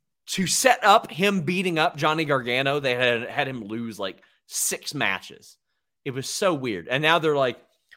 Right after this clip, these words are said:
"Well, he beat up Johnny Gargano." So even though Grayson Waller was losing to everybody under the sun on N X T,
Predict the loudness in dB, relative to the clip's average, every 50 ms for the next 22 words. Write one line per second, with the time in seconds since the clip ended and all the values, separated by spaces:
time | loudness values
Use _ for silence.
0 | _ _ -6 -2 -2 -2 0 0 2 2 4 4 4 4 4 2 2 2 2 2
1 | 0 0 0 0 0 -2 -2 0 0 0 -2 -2 -4 -6 -10 _ _ _ _ _
2 | _ -14 -4 0 4 6 6 6 4 2 0 -4 -8 -8 -4 -2 -2 0 0 0
3 | 0 2 4 4 4 4 4 2 2 2 4 2 2 -2 -4 -4 -2 0 2 2
4 | 2 2 0 -2 -2 -4 -6 -6 -8 -8 -8 -8 -8 -6 -6 -6 -8 -10 _ _
5 | 6 8 8 8 6 4 0 -2 4 6 8 8 8 8 6 4 2 2 0 -2
6 | -2 -4 -2 0 0 2 2 0 0 -2 0 0 -2 -2 -4 -6 -10 -8 -8 -8
7 | -6 -8 -12